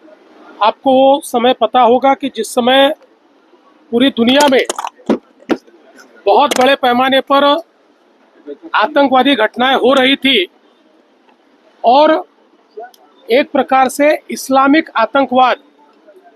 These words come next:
ये दुनिया में चर्चा का विषय था। और उसके चलते हमको जो वोट देने वाले लोग हैं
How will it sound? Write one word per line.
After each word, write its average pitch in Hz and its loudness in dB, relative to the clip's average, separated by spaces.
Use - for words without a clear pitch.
ये 269 0
दुनिया 247 0
में 294 2
चर्चा 254 -2
का 262 0
विषय 220 -2
था। 202 -2
और 311 2
उसके 330 -2
चलते 285 0
हमको 233 2
जो 302 2
वोट 269 0
देने 285 2
वाले 277 2
लोग 247 0
हैं 277 2